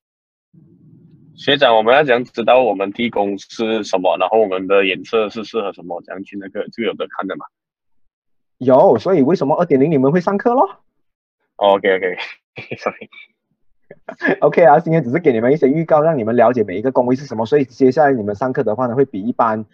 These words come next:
Speaker 2: 或者是其他没有加入的同学的话呢，来得更加明白每一个宫位是什么。因为现在我告诉你们过的话呢，你们会有一个梗，有一个谱。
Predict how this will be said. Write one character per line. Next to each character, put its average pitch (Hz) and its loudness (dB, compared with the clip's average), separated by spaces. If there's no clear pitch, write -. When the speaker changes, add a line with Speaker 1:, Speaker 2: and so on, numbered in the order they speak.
Speaker 2:
或 156 0
者 131 4
是 131 -2
其 127 -2
他 127 0
没 127 0
有 113 2
加 110 0
入 123 2
的 107 -2
同 101 -10
学 107 -6
的 98 -4
话 117 -6
呢， 104 -8
来 92 -4
得 139 -2
更 151 -4
加 139 -2
明 120 -10
白 101 -2
每 101 -6
一 110 -2
个 131 2
宫 113 -4
位 120 -4
是 127 -8
什 110 -12
么。 98 -4
因 131 0
为 160 -2
现 165 -12
在 165 2
我 120 0
告 135 -2
诉 139 -6
你 123 -6
们 98 -8
过 135 -2
的 113 -4
话 123 -6
呢， 117 -8
你 101 -10
们 98 -14
会 127 -2
有 95 -6
一 107 -10
个 120 -8
梗， 87 -10
有 92 -8
一 101 -8
个 135 -2
谱。 - -16